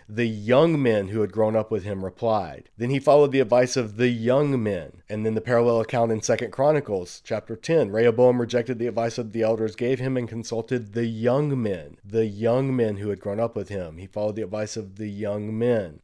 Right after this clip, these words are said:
It's also the term used in the book of Ruth to describe Naomi's adult sons who were married to Ruth and Orpah. Ruth chapter one, verse five, Both Mahlon and Chilion also died, and Naomi was left without her two sons and her husband.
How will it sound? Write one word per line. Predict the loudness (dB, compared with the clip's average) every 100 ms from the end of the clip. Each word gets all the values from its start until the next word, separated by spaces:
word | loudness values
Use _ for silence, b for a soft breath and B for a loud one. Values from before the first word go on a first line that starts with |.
| -10
It's | -6 0
also | 0 2 0
the | 0
term | 0 0 0
used | -2 -2 -4
in | -6
the |
book | -6 -6
of | -8 -8
Ruth | -4 -2 -4 -8 -20 _ _
to | -10
describe | -6 0 0 2
Naomi's | 2 2 0 -2 -4
adult | -6 -4 -2 -2 -2
sons | -6 -2 -2 -2 -6
who | -8 -6
were | -4
married | -2 0 0 -2 -8 -10
to | -6
Ruth | -4 -4 -4
and | -2
Orpah. | 0 -2 -4 -18 -8
Ruth | -6 0
chapter | 0 2
one, | 2 2
verse | 0 -2
five, | 2 2 2
Both | 0 0 0
Mahlon | 0 2 2 0
and | -4
Chilion | -4 -2 0 0
also | -2 -6 -2 -2
died, | 0 -2 -4 -8 -12 b b b
and | -4 -2
Naomi | 0 2 0
was | -2 -2
left | -2 -2 -4
without | -4 -4 -4
her | -8 -10
two | -10 -8 -8
sons | -8 -12 -10 -4 -2 -2 -4 -10 -10 -12 -12 _ _ _ _
and | -18 -14
her | -12
husband. | -6 -6 -8 -16 -20